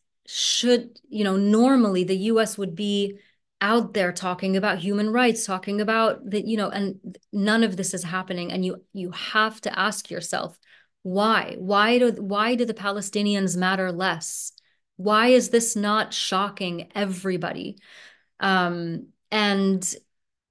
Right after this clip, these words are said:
and I think that, I think that, you know, it's, I don't say these words lightly. You know, when I talk, when I say this, that racism has an element to play here. When I say that dehumanization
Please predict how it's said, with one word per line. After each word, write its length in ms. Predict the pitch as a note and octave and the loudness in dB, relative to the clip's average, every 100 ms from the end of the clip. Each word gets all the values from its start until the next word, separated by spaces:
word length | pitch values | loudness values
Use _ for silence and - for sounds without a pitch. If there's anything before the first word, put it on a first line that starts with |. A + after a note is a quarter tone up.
| _ - | _ 0
and 160 | G#3+ | 2
I 80 | G#3+ | 2
think 360 | G#3+ B3+ C4 B3 | 4 2 4 2
that, 340 | B3+ - - _ _ _ - | 0 0 -8 _ _ _ -10
I 160 | G3 F#3+ | -8 -2
think 360 | - B3+ A#3+ | 2 2 2
that, 240 | A3+ G#3+ G3+ F3+ - | 0 0 -2 -14 -8
you 180 | G#3 | -2
know, 200 | G3+ F#3 | 0 0
it's, 360 | F3+ G3 - - - _ _ _ _ _ _ _ _ _ _ _ _ _ - | -2 -6 -6 -8 -14 _ _ _ _ _ _ _ _ _ _ _ _ _ 0
I 120 | A3 | 2
don't 180 | A#3+ C#4 | 4 2
say 360 | C4+ - C4 C#4+ | 2 6 6 6
these 300 | A3 G3 F3 | 2 -2 -2
words 320 | F#3 F3 E3+ | -2 -2 -4
lightly. 400 | F3 E3+ E3+ E3+ | -4 -4 -6 -8
You 160 | E3+ F3+ | -6 -4
know, 140 | F3+ | -2
when 140 | F#3+ G#3 | 0 0
I 80 | |
talk, 340 | G3+ A3 A#3+ A3+ | -2 -2 -4 -2
when 140 | G#3 | -2
I 80 | F#3+ | -2
say 320 | F#3+ A#3+ B3+ | 0 2 2
this, 220 | G#3+ A3 | 2 -2
that 260 | F#3+ G3 - | -2 -4 -4
racism 720 | F#3 F#3 G#3+ A3+ - F#3 G3 | -4 2 2 2 -2 -2 -2
has 240 | E3 F#3 F3+ | -2 -2 -2
an 140 | F3+ | -4
element 520 | F#3+ F#3+ F#3+ F3 E3 - | -4 -2 -2 -4 -8 -10
to 100 | F#3+ | -8
play 340 | - F#3 F3+ | -2 0 0
here. 440 | E3+ F3 - - - | -4 -8 -8 -10 -6
When 160 | F#3+ | -2
I 80 | F#3+ | -2
say 380 | F#3+ G#3+ A3 A#3 | 0 2 4 4
that 360 | G#3 G3+ F#3+ | 2 0 -2
dehumanization 1200 | F3 G#3+ G3 G#3 G#3 G3+ F3+ F#3+ G3 F#3+ F3 F3 | -6 -8 -6 -2 0 0 0 0 0 -2 -8 -8